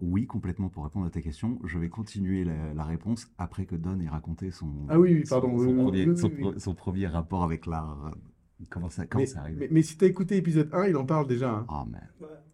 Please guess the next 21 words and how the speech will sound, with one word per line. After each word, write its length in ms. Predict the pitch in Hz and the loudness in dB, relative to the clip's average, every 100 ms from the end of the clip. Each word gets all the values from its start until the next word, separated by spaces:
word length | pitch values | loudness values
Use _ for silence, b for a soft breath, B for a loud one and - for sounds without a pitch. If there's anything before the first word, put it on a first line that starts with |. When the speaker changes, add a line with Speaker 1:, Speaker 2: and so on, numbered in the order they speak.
| - | -20
Speaker 3:
en 60 | |
fait, 280 | 139 185 175 | -12 -10 -8
euh, 240 | 135 120 113 110 110 _ | -6 -6 -6 -10 -18 _
non, 260 | 117 123 113 | -16 -14 -12
j'aime 260 | 113 131 | -12 -14
ça 200 | 139 135 | -12 -12
parce 200 | 110 113 | -10 -14
que 280 | - 104 90 _ _ _ _ _ _ _ | -12 -12 -12 _ _ _ _ _ _ _
comment 260 | - 120 151 | -14 -10 -10
j'ai 160 | 147 | -10
commencé 400 | 131 120 117 113 | -14 -12 -12 -10
à 80 | 120 | -10
rapper, 440 | 107 104 104 117 - _ | -8 -12 -12 -16 -16 _
c'était 520 | 92 87 98 95 92 _ _ _ | -20 -16 -12 -10 -12 _ _ _
avec 320 | 87 90 98 | -16 -14 -14
l'album 460 | 98 92 87 104 98 | -12 -12 -12 -14 -12
d'A-, 340 | 90 87 82 80 | -10 -8 -10 -10
d'Ayam. 420 | 87 87 85 - 175 - | -10 -8 -8 -10 -14 -18
Et 80 | 80 | -20
c'était, 320 | 85 - 92 | -20 -14 -10
euh, 220 | 92 87 | -8 -10